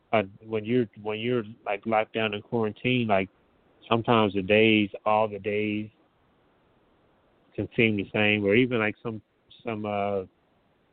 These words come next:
retired people tell me that all, almost all the days seem the same except the weekend, you know, because they don't, you don't get out and go to work. You can go and, uh,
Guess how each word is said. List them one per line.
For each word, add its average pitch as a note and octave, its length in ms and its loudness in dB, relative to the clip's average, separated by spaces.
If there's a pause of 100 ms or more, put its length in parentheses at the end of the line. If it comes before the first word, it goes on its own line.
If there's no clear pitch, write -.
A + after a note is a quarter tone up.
(100)
retired A2+ 540 0
people G#2+ 320 -12
tell G#2+ 160 -6
me A#2 220 -8
that G#2 160 -6
all, G2 240 0
almost G#2+ 300 -10
all A2 200 4
the G#2 120 0
days G#2 360 2
seem G#2 260 -6
the G#2 60 -20 (120)
same G#2+ 200 -6
except G#2 260 -6
the - 60 -2
weekend, G2 580 -2
you G2 80 -10
know, G2 320 -4 (760)
because G#2+ 380 4
they G2+ 140 4
don't, F#2+ 240 2 (200)
you A2 100 -6
don't G2+ 240 -6
get G#2 160 -2
out G2+ 160 2
and G2 120 -8
go G2+ 100 -2
to G2 60 -4
work. G2 420 0 (920)
You G#2 140 0
can G#2 180 -4
go G#2 340 4
and, G2 100 -4
uh, G2 320 -4